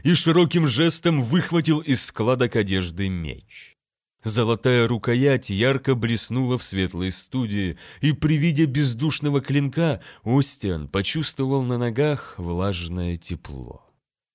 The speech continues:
Фулгрим резко выпрямился во весь рост.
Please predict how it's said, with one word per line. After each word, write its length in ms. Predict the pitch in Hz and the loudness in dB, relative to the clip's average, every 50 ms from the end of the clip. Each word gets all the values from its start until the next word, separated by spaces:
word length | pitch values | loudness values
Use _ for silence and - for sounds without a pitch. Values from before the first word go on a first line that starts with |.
| _ _ _ - - | _ _ _ -16 -4
Фулгрим 640 | 107 131 151 165 165 156 123 131 139 151 139 127 | 0 2 2 4 2 2 2 2 2 4 4 2
резко 520 | 117 110 120 135 139 - - - - 139 127 | 2 2 2 2 2 0 -2 -2 0 0 0
выпрямился 720 | 101 107 113 107 - 117 120 113 113 110 101 - - 110 95 | 2 0 0 0 -2 -2 -2 -2 -2 -2 -2 -2 -2 -2 0
во 160 | 92 92 87 | 0 0 0
весь 360 | 78 76 73 73 - - - | 0 -4 -4 -6 -6 -6 -6
рост. 600 | 80 73 71 62 55 - - - - - _ | -6 -8 -8 -10 -10 -14 -16 -18 -18 -20 _